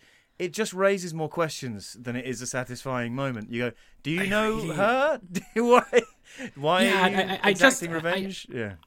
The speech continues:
Speaker 2: I just saw it as she, uh, her being jealous and kind of like, "Oh, you made Whoopi with another woman."
Speaker 1: Yeah. Oh,
Speaker 2: Uh,
Speaker 1: maybe.
Speaker 2: I'm
Speaker 1: Yeah.
Speaker 2: gonna,
Speaker 1: Yeah.
Speaker 2: I'm gonna stab you now. And then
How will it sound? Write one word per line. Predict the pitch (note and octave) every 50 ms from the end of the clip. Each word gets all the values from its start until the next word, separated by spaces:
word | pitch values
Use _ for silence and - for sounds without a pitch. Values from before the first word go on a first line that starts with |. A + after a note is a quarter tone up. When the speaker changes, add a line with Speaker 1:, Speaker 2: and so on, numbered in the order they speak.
| _ _ _ _ _
Speaker 2:
I | D3+ E3+ G3
just | A3 A3+ G#3 F3+ - -
saw | - D#3 D3+
it | D3+ D3+
as | C3 C3+ C3+ - - - - C3
she, | B2+ - - C#3+ - - -
uh, | C3+ C3 C3 C3 C3
her | D3 D3+ C#3
being | C3 C#3 C3+ C3 C#3 B2+
jealous | - B2+ C3 C#3 B2+ B2 A#2+ - -
and | C3 B2+
kind | C#3 C3
of | B2+
like, | C3+ C3 C3
"Oh, | D#3 D#3+
you | D3 C3 C3
made | C3 C3 C3 B2+
Whoopi | C3+ C3+ C#3+ C3+ D3+ C#3
with | B2+ C3+ C3 C3
another | C3+ C3 B2 B2+ B2
woman." | B2 C3+ C3+ B2+ A#2+ A#2 A#2+ B2+ B2+ -
Speaker 1:
Yeah. | A#2 B2 B2+ B2 A#2 G#2 - -
Oh, | D#3 C#3+
Speaker 2:
Uh, | C#3
Speaker 1:
maybe. | C#3+ C#3 C3 A#2+ A2+ G#2 G2+ F2+ -
Speaker 2:
I'm | - C#3+ D#3
Speaker 1:
Yeah. | G#3
Speaker 2:
gonna, | C#3+ B2+ B2+ B2 B2 A#2+ A#2+ - - - - - - -
Speaker 1:
Yeah. | G#2+ G2+ F#2 F2+
Speaker 2:
I'm | A2 B2+
gonna | C3 C3 B2+ A#2+
stab | A#2 - - C3 C#3 - -
you | A2+
now. | A2 A#2 A2+ A#2+ B2 - - - - -
And | - D#3 E3 D#3+
then | - - D3+ D#3+ E3+ F#3+ G3 F#3+